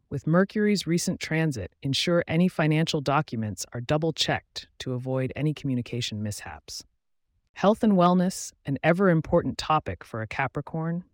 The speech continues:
sees a positive boost as Mars transits through the sixth house, encouraging you to tackle any physical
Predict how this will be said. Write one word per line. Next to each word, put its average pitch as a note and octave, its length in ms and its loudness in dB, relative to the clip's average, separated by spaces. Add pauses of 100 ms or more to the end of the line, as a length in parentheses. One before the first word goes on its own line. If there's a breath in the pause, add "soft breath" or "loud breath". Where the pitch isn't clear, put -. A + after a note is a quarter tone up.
sees D3+ 260 -2
a C3 60 -4
positive F#3 560 2
boost C3+ 480 -2
as B2+ 140 -6
Mars C#3 360 2
transits D3+ 520 -2
through C#3+ 180 -6
the B2 80 -4
sixth - 360 -6
house, - 440 -8 (320)
encouraging D#3+ 560 0
you D#3 120 0
to D3+ 100 -6
tackle C3+ 420 -4
any D#3+ 220 2
physical E3 420 0